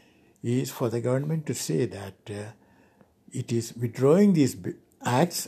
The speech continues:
and fresh legislation can be discussed later. That is the best scenario. Will it happen? I do not know. All that I can say is that, uh,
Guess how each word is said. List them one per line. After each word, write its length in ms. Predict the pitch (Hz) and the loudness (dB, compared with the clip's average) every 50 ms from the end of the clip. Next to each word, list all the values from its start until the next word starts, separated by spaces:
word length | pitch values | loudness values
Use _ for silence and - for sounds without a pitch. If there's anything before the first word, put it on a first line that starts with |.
| - _ - | -12 _ -8
and 320 | 131 120 110 107 107 - - | -6 -4 -4 -6 -8 -10 -12
fresh 420 | - - - 151 156 156 - - 117 | -12 -4 0 2 2 2 0 -4 -6
legislation 840 | 113 113 117 113 113 117 117 - - 127 123 120 - - 180 202 | -4 -4 -4 -2 -4 -4 -6 -4 -2 -2 -2 -2 -4 -4 -6 -6
can 280 | 202 - 131 117 113 107 - | -6 -8 -8 -10 -10 -10 -8
be 240 | - 123 151 185 - - _ _ _ _ _ _ - | -4 -4 -4 -4 -6 -8 _ _ _ _ _ _ -8
discussed 520 | 117 107 - - - 110 123 131 - - | -6 -6 -6 -6 -6 -6 -6 -6 -4 -4
later. 380 | 185 202 233 233 - - - - - - - _ _ _ _ _ _ _ _ _ | 0 2 2 2 2 0 -4 -16 -18 -20 -20 _ _ _ _ _ _ _ _ _
That 260 | - 143 156 143 - 127 | -4 -2 -2 -2 -4 -6
is 120 | 120 - | -6 -6
the 80 | - 147 | -6 -4
best 260 | 110 104 151 160 - | 2 4 4 4 6
scenario. 540 | - 165 139 120 110 104 92 80 - - - _ _ _ _ _ _ _ _ _ | 4 4 4 4 2 0 -2 -6 -10 -14 -16 _ _ _ _ _ _ _ _ _
Will 200 | 104 104 101 - | -14 -10 -6 -4
it 120 | 127 127 - | -4 -2 -2
happen? 480 | - 151 151 151 - 220 233 240 - - _ _ _ - - | 0 -2 0 0 0 0 0 -2 -4 -12 _ _ _ -10 -8
I 140 | - 107 101 | -6 -6 -6
do 160 | 90 107 95 | -6 -8 -10
not 240 | 90 87 - - - | -10 -12 -14 -14 -12
know. 260 | - - - - - _ _ _ _ _ _ _ - - - _ _ _ | -12 -12 -12 -14 -18 _ _ _ _ _ _ _ -20 -20 -20 _ _ _
All 160 | - 127 131 | -8 -6 -4
that 200 | 147 180 185 175 | -2 -2 0 2
I 180 | 175 165 151 143 | 4 4 4 4
can 340 | 143 - - - 131 110 104 | 2 0 -4 -2 -2 -2 -2
say 420 | - - - 151 160 160 160 170 - | -4 -2 0 0 0 0 -2 -4 -4
is 240 | 135 117 101 - - | -4 -4 -4 -4 -4
that, 320 | 113 107 - _ - - | -4 -6 -8 _ -12 -10
uh, 180 | 107 107 104 | -10 -10 -10